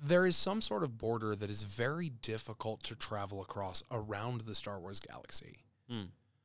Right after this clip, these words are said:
Speaker 1: Um, I believe it's Outbound Mission, something like that, a book, uh, an, in Legends, that expresses that if, if you go through this barrier,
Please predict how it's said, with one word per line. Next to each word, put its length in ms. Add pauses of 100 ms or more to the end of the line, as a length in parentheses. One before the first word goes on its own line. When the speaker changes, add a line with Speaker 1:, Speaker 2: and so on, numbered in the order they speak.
(1000)
Speaker 1:
Um, 540 (1400)
I 80
believe 460
it's 200 (120)
Outbound 520
Mission, 440 (560)
something 400
like 160
that, 320
a 100
book, 400
uh, 280 (320)
an, 100
in 280
Legends, 520 (400)
that 300 (440)
expresses 800
that 240
if, 380
if 180
you 140
go 220
through 280
this 200
barrier, 760